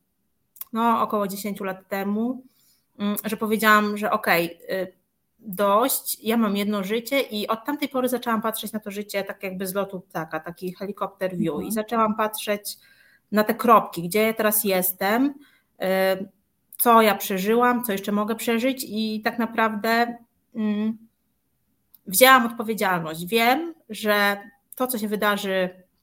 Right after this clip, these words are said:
Speaker 1: e, w przyszłości będzie zależało w dużej mierze ode mnie. Ja mam wpływ na moje zachowanie, na moje wybory, na moje decyzje i przy-, czas przestać się bać. I to, to jest chyba taki największy przekaz. Czas przestać się bać o sobie.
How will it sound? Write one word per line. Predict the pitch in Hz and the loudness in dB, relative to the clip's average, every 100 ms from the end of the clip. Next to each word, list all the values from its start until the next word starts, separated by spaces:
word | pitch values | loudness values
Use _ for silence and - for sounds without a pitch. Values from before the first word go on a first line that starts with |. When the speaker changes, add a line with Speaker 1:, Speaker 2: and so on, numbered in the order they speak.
| _ _ - - _ _ _ _ | _ _ -20 -20 _ _ _ _
Speaker 1:
e, | 185 185 185 185 | -4 -2 0 -2
w | 185 | -6
przyszłości | - 220 247 254 262 247 | -10 -2 4 4 2 -2
będzie | 208 220 220 | 0 0 2
zależało | 220 202 202 214 208 208 202 208 208 | 2 0 2 2 4 4 4 4 0
w | 180 | -8
dużej | 233 220 214 | -4 0 0
mierze | 196 196 208 | 0 0 -2
ode | 185 196 | 0 0
mnie. | 185 | 0
Ja | 185 | 0
mam | 226 226 | 2 0
wpływ | - 208 208 | -2 -4 -2
na | |
moje | 190 190 | -4 -2
zachowanie, | 175 180 180 202 202 | -4 -4 -2 -2 0
na | 190 | 0
moje | 185 185 | 0 -2
wybory, | 185 170 190 185 | -4 -4 -2 -2
na | 180 | -2
moje | 180 | -2
decyzje | 175 180 220 220 254 262 254 - | -2 -2 -2 -2 0 2 0 -4
i | |
przy-, | 220 - - - - | -8 -8 -8 -12 2
czas | 254 262 | 4 4
przestać | 262 240 226 220 | 2 0 0 -2
się | 202 | 0
bać. | 170 160 - - - - - | 2 2 0 -12 -16 -18 -10
I | - 202 - _ | -6 -6 -8 _
to, | - 254 - | 2 4 2
to | 208 262 254 | 0 4 4
jest | 254 | 4
chyba | 262 220 | 2 0
taki | 220 - | -2 -2
największy | 214 214 233 254 233 | 0 2 2 -2 -6
przekaz. | - 180 175 175 | -2 0 -2 -2
Czas | 240 240 | 2 0
przestać | 240 208 208 202 | 0 -4 -2 -2
się | 180 | 2
bać | 196 175 - | 4 4 2
o | |
sobie. | 180 220 214 220 208 | -4 -2 0 0 0